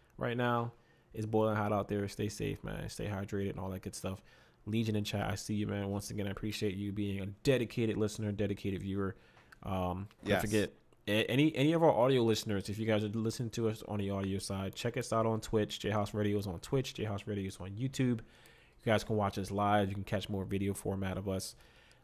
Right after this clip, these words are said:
Speaker 1: Um, other than that, don't forget, like, subscribe on YouTube, um, thumbs up, all that good stuff. Um, leave a review on the audio form, and check out our Patreon. You know, support us financially if you guys feel like you can or you would like to. Um,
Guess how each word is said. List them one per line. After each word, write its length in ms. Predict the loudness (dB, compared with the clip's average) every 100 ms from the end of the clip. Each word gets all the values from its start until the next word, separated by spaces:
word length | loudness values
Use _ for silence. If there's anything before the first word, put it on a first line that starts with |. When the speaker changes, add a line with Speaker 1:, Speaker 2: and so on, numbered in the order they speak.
| -4
Speaker 1:
Um, 600 | 0 2 2 0 -2 -8 -14 _ _ -12 -2
other 120 | 0
than 100 | 4
that, 200 | 4 4
don't 80 | 2
forget, 300 | 0 2 2
like, 180 | 2 0
subscribe 540 | -2 2 6 6 4 -6 _
on 300 | 0 0 2
YouTube, 520 | 0 -2 0 2 2 -2 -10 -4
um, 560 | 0 0 2 0 -2 -8 _ _ _ -2
thumbs 260 | 0 4
up, 180 | 4 4
all 120 | 2 2
that 120 | 2
good 140 | -2
stuff. 440 | -2 0 0 -2 -6
Um, 440 | -2 -2 -2 -6 -10 -16 -2
leave 160 | 0 4
a 60 |
review 440 | 2 2 2 2 2
on 100 | 0
the 120 | 0
audio 300 | 2 2 0
form, 380 | 0 0 0 -2 -10 -20 -20 _ _ -8
and 360 | -2 2 0 0
check 180 | -2 0
out 80 | 0
our 80 |
Patreon. 560 | 2 2 0 -4 -4 -6
You 80 | -6
know, 220 | -6 -6 -10
support 400 | -8 -2 0 0
us 60 | 0
financially 520 | -2 0 -2 -4 -4
if 120 | -6
you 60 | -6
guys 240 | -4 -4
feel 120 | -6
like 160 | -6 -6
you 60 | -6
can 260 | -4 -2
or 60 | -2
you 100 | -4
would 140 | -4
like 200 | -4 -6
to. 840 | -8 -16 -18 _ -20 -20 -20 -12 2
Um, 560 | 4 8 8 6 4